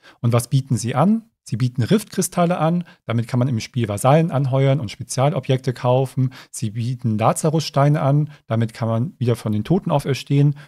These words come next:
wenn man gestorben ist und muss nicht das letzte Safe-Game laden.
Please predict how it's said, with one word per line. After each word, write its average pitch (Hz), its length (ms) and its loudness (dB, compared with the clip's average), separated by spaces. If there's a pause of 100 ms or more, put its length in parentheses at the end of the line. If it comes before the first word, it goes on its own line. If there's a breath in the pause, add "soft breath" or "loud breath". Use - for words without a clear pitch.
wenn 113 100 0
man 113 80 0
gestorben 147 500 2
ist 143 200 -2
und 104 200 -8
muss 120 220 -2
nicht 120 260 -4
das - 140 -12
letzte 101 220 -8
Safe-Game 147 460 0
laden. 139 440 2